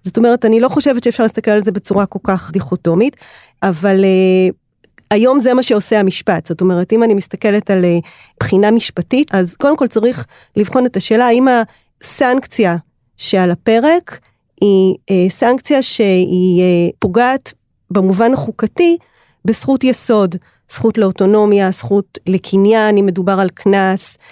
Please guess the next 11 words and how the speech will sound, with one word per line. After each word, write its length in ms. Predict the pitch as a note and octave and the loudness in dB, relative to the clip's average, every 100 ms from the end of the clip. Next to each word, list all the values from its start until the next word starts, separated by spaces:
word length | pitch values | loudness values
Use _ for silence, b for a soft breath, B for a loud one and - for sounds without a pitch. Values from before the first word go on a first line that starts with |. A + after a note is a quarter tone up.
| B B B | B B B
אז 180 | A3 A#3+ | -4 0
אני 160 | D4+ A#3+ | 0 0
צריכה 300 | - - B3 | -4 -2 -2
לבחון 580 | B3 A3+ - C#4+ C#4+ C#4+ C#4+ _ _ - | -2 -6 -2 0 2 0 -2 _ _ -6
את 100 | G#3+ | -4
שאלת 280 | - A3+ A#3 | 0 2 2
המידתיות, 680 | B3 A3 G3 - G#3+ F#3 F#3 | 2 0 0 -2 0 0 -2
את 100 | F#3 | -2
שאלת 340 | G3+ A3 A#3 | 0 0 0
האיזון 580 | G3+ F3+ E3+ C4+ F#4 E4 | 0 0 0 0 2 2
בין 240 | A3+ A#3 | 2 0